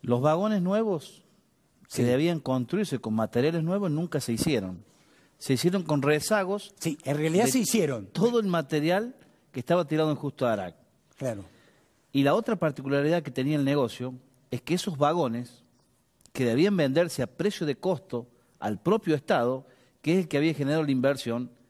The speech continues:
Speaker 1: se vendieron a precio de mercado. Es decir, la ganancia fueron para dos o tres pícaros que sabemos cuáles son.
Speaker 2: Y el gobierno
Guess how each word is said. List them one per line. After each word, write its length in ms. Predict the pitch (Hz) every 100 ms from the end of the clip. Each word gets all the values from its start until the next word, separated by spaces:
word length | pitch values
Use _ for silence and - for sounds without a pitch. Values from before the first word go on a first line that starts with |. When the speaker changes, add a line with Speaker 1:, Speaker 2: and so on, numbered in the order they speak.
| _ _ _ _
Speaker 1:
se 160 | - 160
vendieron 340 | 165 170 220
a 40 | 175
precio 280 | 185 - 139
de 20 |
mercado. 540 | 127 117 104 90 85 _ _ _ -
Es 100 | 151
decir, 420 | 151 - 117 92 - _ _ _ _ _ -
la 260 | 123 151
ganancia 640 | 156 170 240 233 190 143 - _ _ _ _
fueron 300 | - 165 151
para 160 | 135 131
dos 160 | 185
o 60 | 202
tres 180 | 170 139
pícaros 480 | 214 220 202 127 - - _ _ -
que 120 | 135
sabemos 340 | 131 135 139
cuáles 220 | - 113
son. 220 | - 82 82 _ _ - - _ _ - -
Speaker 2:
Y 160 | 147
el 200 | 147 135
gobierno 720 | 127 156 269 185 123 147 202